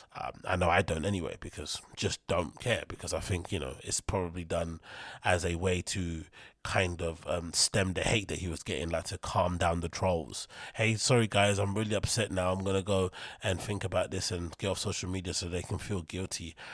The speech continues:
about maybe saying some mean stuff to him. But in general, he probably shouldn't have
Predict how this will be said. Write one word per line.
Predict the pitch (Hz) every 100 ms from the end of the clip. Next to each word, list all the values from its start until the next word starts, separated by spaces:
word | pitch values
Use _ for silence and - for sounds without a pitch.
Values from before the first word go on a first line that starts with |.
| - -
about | 80 67
maybe | 87 87
saying | - 95
some | - 85 87
mean | 85
stuff | - 92 -
to | 82
him. | 73 76
But | 80 - - - -
in | 98
general, | 107 113 90
he | 82
probably | 101 87
shouldn't | - 120 90
have | 92 82